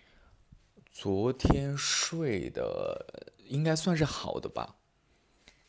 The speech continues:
就是做了一晚上的梦，一整晚的梦。然后说梦到什么，现在是完全想不起来了。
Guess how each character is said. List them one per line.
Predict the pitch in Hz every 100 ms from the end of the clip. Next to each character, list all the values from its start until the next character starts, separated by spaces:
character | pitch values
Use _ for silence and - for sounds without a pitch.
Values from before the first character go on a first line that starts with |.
| _ -
就 | 160
是 | 127
做 | - 143
了 | 110
一 | 120 127
晚 | 107 -
上 | - -
的 | 76
梦， | 87 - -
一 | 139
整 | - 87 107
晚 | 107 -
的 |
梦。 | 76 76 - _ _ _ - _ _ _
然 | - 110
后 |
说 | 117 131
梦 | 135
到 | 113 90
什 | 92
么， | 87 95
现 | - 120
在 | 110
是 | 95
完 | 87 87
全 | 95
想 | 92 -
不 | -
起 | -
来 | - - -
了。 | -